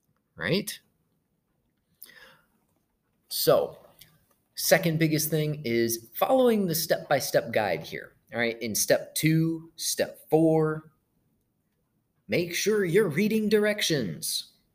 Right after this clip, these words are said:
and asking questions as soon as possible instead of right when they're due,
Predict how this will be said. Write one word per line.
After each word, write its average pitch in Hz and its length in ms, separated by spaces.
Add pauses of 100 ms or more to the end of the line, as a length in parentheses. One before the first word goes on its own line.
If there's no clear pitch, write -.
(300)
and 131 200
asking 165 440
questions 131 680
as 120 300
soon 147 180
as 139 100
possible 143 600
instead 123 480
of 120 360 (920)
right 95 260
when 107 200
they're 110 160
due, 107 280